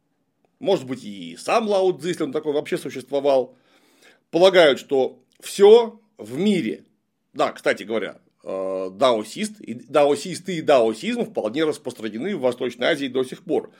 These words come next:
Вот в основе этого понятие о пути, то есть дао, которое действует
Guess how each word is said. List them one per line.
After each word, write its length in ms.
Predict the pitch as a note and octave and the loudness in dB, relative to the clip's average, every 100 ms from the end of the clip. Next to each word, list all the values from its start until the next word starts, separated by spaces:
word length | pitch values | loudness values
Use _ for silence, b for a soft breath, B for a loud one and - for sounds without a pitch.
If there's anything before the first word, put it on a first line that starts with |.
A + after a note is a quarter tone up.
| b b - | b b -4
Вот 120 | C#3 | 0
в 60 | |
основе 500 | E3 - A3+ C4 A#3+ | 2 4 6 6 4
этого 360 | F#3 - G2+ F#2 | 2 2 -6 -8
понятие 600 | - A2+ D3+ G#3+ F#3 F#3+ | -2 0 0 -2 2 0
о 200 | F#3+ E3+ | 2 0
пути, 520 | - E3 D#3+ F3 D3+ | 0 -4 -4 -8 -8
то 240 | A2 C3 C3+ | -6 0 0
есть 300 | C3 - - | 0 -8 -20
дао, 880 | F#2+ G2 A2+ C#3 C#3+ C3 A#2+ G#2 - b b b b b b b | -20 -4 4 6 8 8 6 4 0 b b b b b b b
которое 540 | D3 D3 F#3+ E3+ C#3+ A2+ | -2 4 6 6 4 2
действует 680 | A#2 C3+ F3 F3+ G#3+ B3 | -4 -2 -2 -2 -6 -6